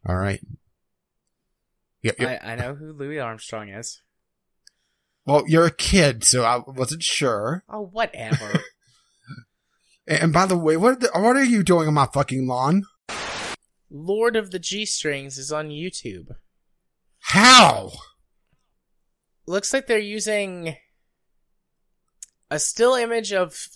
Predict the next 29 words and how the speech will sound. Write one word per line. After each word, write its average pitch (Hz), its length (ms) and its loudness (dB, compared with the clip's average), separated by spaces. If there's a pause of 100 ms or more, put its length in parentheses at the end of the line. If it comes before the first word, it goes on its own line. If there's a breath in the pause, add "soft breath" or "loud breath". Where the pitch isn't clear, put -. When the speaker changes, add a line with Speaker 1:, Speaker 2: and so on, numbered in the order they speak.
Speaker 2:
a 175 140 -4
lady 165 680 -6 (340)
watching 160 480 -8
a 143 60 -8
T 180 420 -16
V, 240 380 -16 (580)
and 156 160 -10
the, 160 280 -8 (180)
the, 151 400 -8 (1400)
the 139 540 -10 (160)
film 135 640 0 (380)
is 147 180 -10
playing 165 380 -4
on 160 280 -2
the 151 80 -6
T 151 300 -8
V, 110 180 -12
and 107 100 -12
I 117 80 -6
assume 247 320 -4
it's - 400 -6 (500)
because 165 300 -6
it's 170 140 -10
at 165 100 -4
a 139 40 -4
weird 135 320 -8
angle 180 420 -8
or 185 80 -8
something. 214 600 -8